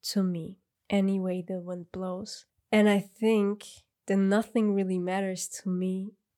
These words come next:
is, like, the moment of freedom. Oh my God. It's, it's, it's the moment of freedom for yourself,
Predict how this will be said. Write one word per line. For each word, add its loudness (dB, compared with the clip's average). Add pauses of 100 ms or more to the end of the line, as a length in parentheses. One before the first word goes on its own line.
is, 4
like, -2 (340)
the 0
moment 4
of -2
freedom. -2 (320)
Oh 4
my 2
God. -8 (340)
It's, 2
it's, 2
it's 2
the 2
moment 4
of 0
freedom 4
for 0
yourself, 0